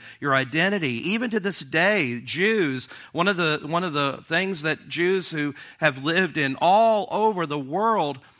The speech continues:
have been able to maintain a certain identity and not forget uh, ethnically speaking and even religious, who they were, who their identity was,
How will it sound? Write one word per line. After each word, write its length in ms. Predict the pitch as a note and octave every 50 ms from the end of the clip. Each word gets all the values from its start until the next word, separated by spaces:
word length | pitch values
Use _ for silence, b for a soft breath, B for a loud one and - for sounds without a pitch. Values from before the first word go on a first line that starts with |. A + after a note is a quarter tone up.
| b b
have 160 | - F3 E3
been 120 | E3 E3 E3+
able 260 | F3 F#3 F#3 F3 E3
to 120 | D#3 D#3+
maintain 680 | D3 D3+ D#3+ E3 D#3+ D#3 - - E3+ F3 F3+ G3 F#3+ F3+
a 80 | D#3 C#3+
certain 420 | - - D#3+ E3 E3+ - D3+ D3+
identity 1080 | B2+ C#3+ C#3+ C#3 C3 A#2+ - E3 F#3+ G#3+ G3 G3 G3 E3 - - - C3+ C3 B2+ B2+ -
and 140 | C3+ C3
not 240 | C#3+ D#3 F3 - -
forget 760 | - - D#3 C#3+ B2 G#2+ D3+ F#3 G3 F#3 D#3 C3+ - - - B B B B B B B B -
uh, 320 | C#3+ C#3+ C#3+ C#3+ C3 C3+ - - -
ethnically 640 | E3 F#3+ G3 - - F#3+ F3 D#3+ D3 - D3 C#3 C3+
speaking 540 | - - - - D3 C#3+ C#3 - E3+ E3 C#3+
and 80 | C3+
even 260 | D3 D3 C#3+ C#3+ C3+
religious, 520 | C3 C3+ C3+ C#3+ F3 G3+ F#3 F3+ E3 - -
who 160 | F3+ F3 F3+
they 160 | E3+ F3 F3+
were, 340 | F3+ E3+ G#3+ B3+ B3+ - C3+
who 140 | C#3+ D#3 D#3+
their 160 | D#3+ D#3+ D3+
identity 500 | D3+ D#3 C#3+ E3+ F#3+ G#3 A3 F#3+ E3 C#3
was, 380 | A#2+ A2 - - G2 - -